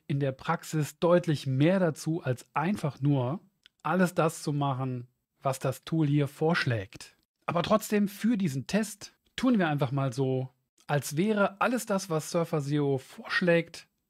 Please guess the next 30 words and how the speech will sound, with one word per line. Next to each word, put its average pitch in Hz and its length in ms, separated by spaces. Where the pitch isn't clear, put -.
das - 240
Nonplusultra. 151 1300
Hier 220 280
steht 196 240
also 143 280
der 135 220
zu - 220
optimierende 127 720
Text. - 640
Dieser 180 220
soll 147 180
für 151 140
das 135 180
Keyword 147 420
Best 185 320
seo 143 380
Content 127 580
im 226 340
englischsprachigen 143 760
Raum 117 280
optimiert 120 500
werden. 156 200
Der 170 160
aktuelle 175 360
Content 196 440
Score 156 520
ist 151 340
fünfzehn 247 520
von 160 180
einhundert 180 520